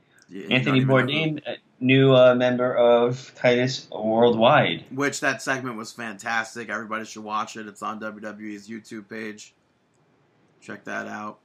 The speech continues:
Speaker 2: Yeah.
Speaker 1: And then it was also being reported that Undertaker and Michelle McCool were backstage at SummerSlam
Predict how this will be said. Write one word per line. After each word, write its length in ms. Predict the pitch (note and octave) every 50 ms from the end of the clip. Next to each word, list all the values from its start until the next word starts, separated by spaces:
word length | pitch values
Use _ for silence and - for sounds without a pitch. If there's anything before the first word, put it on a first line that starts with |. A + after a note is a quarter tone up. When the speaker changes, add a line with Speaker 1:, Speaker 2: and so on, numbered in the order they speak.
| _ _ _ _ _ _ _ _ _ _ - G#2+
Speaker 2:
Yeah. 320 | G2+ C3 C#3 A2+ F#2+ - - -
Speaker 1:
And 80 | A#2+ B2+
then 60 | C3+
it 40 | C3+
was 120 | C3 C#3+
also 260 | D3 C#3+ C#3 - D3+
being 220 | B2+ C3+ C#3+ C3+ C3+
reported 380 | C3 A2 - C#3+ C#3 C#3 C3
that 120 | B2 A2+ -
Undertaker 760 | G#2 B2+ C3 A#2+ - C3+ C3 C3 C3 C#3 C3+ C3+ C3+ C3 - _ _ _ _ _ _ _ _ _ _ -
and 360 | G#2+ G#2+ A2+ A2+ A2+ A2 G#2+
Michelle 300 | G#2+ G#2 - - B2+ B2
McCool 500 | B2 A#2 G#2 - C3 C3 C3 C3+ D3 C#3+
were 400 | C3 B2+ B2+ B2+ B2 A#2+ B2 A2 _ _ _ _ _ -
backstage 600 | A#2 A#2+ C3 C3 - - C3+ C3+ C#3+ D3 C3+ C3+
at 80 | C3+ B2+
SummerSlam 680 | - C#3+ D3 D#3 D3 C#3 - E3 E3 E3 E3 E3 D#3+